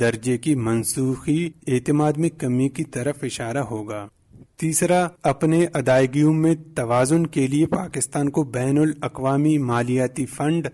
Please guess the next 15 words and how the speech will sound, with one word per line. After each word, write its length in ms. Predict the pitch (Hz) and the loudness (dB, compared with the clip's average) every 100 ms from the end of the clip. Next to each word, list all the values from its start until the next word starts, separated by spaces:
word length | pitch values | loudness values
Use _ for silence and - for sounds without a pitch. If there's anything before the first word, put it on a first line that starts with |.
| - | -2
اور 280 | 151 156 160 | 4 6 4
ورلڈ 400 | 117 131 160 147 | 4 4 2 0
بینک 340 | 123 131 131 | 0 2 2
کے 100 | 147 | -2
توسط 600 | 135 127 131 131 165 - | -2 -4 0 0 -2 -4
امریکہ 480 | 131 120 127 123 135 | -2 0 0 0 -2
کی 160 | - 143 | 0 -2
مدد 500 | 117 117 151 135 120 | 0 0 0 -2 -8
جاری 360 | 123 110 113 101 | -4 -4 -4 -8
ہے۔ 200 | 113 113 - - | -8 -10 -14 -8
حال 400 | 123 135 156 139 | 0 4 4 2
ہی 240 | 123 139 | 2 2
میں 160 | 147 156 | 2 2
چھ 380 | 151 - 143 147 | 0 -2 0 0
بلین 440 | 123 120 135 147 | 0 -2 0 2